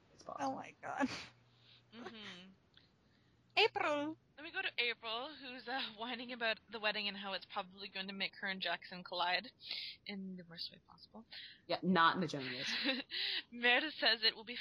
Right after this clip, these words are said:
Speaker 3: fine, while Christina states otherwise. And I
Speaker 2: Of
Speaker 3: like the
Speaker 2: course Meredith says it'll be fine. <laughs>
Speaker 1: That's how you know it's not gonna be fine.
Speaker 2: Yeah,
Speaker 1: Anytime
Speaker 2: exactly.
Speaker 1: Meredith says fine, you
Speaker 3: Everything's
Speaker 1: should run.
Speaker 3: gonna be fine. <laughs>
Speaker 1: All gonna be
Speaker 2: Arizona's
Speaker 1: fine.
Speaker 2: not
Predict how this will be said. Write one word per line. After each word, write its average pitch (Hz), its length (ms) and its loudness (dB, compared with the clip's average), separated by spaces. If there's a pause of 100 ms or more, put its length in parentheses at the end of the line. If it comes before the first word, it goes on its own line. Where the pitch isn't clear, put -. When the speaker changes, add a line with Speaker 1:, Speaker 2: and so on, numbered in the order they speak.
Speaker 3:
fine, 220 540 2
while 233 120 -2
Christina 302 540 -2 (120)
states 240 360 2
otherwise. 147 520 -2 (400)
And 196 100 -6
I 196 40 0
Speaker 2:
Of 196 60 4
Speaker 3:
like 311 80 8
the - 180 -10
Speaker 2:
course 440 320 8
Meredith 302 320 8
says 262 240 6
it'll 262 220 0
be 226 140 -4
fine. 247 440 4 (260)
<laughs> 311 100 8 (260)
Speaker 1:
That's - 180 8
how 453 80 8
you 370 80 8
know 277 100 10
it's 262 120 4
not 294 200 6
gonna 208 120 2
be 156 80 -6
fine. - 340 -6 (220)
Speaker 2:
Yeah, 392 480 12
Speaker 1:
Anytime 330 80 6
Speaker 2:
exactly. 339 760 8
Speaker 1:
Meredith 359 380 4
says 285 360 -2
fine, 226 460 0
you 262 100 4
Speaker 3:
Everything's 339 600 8
Speaker 1:
should - 240 -8
run. 339 80 0
Speaker 3:
gonna 330 160 0
be 285 160 -6 (200)
fine. 185 760 -10
<laughs> - 280 -20
Speaker 1:
All 277 100 8
gonna 262 80 10
be 277 80 10
Speaker 2:
Arizona's 370 280 6 (100)
Speaker 1:
fine. 311 280 12
Speaker 2:
not 339 120 10